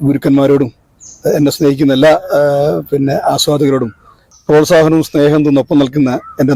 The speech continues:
നാട്ടുകാരോടുള്ള എൻ്റെ കടപ്പാട് കൂടെ ഞാൻ ഈ അവസരത്തിൽ പറയുകയാണ്.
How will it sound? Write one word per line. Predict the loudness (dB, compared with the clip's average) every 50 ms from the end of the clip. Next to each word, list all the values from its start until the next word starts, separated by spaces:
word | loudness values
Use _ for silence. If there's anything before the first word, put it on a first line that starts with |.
| 0
നാട്ടുകാരോടുള്ള | 0 -2 -2 0 0 0 0 0 0 -2 0
എൻ്റെ | 0 -2 -2 -4 -6 _ _ _ _ _ _ _ _ _ _ _ _ _ -6
കടപ്പാട് | -4 -2 -2 -2 0 0 2 2 2
കൂടെ | 2 0 -2 -2 -2 -2
ഞാൻ | -2 0 0
ഈ | -2 -2
അവസരത്തിൽ | -4 -6 -8 -8 -8 -6 -6
പറയുകയാണ്. | -4 -4 -2 -2 -2 -4 -4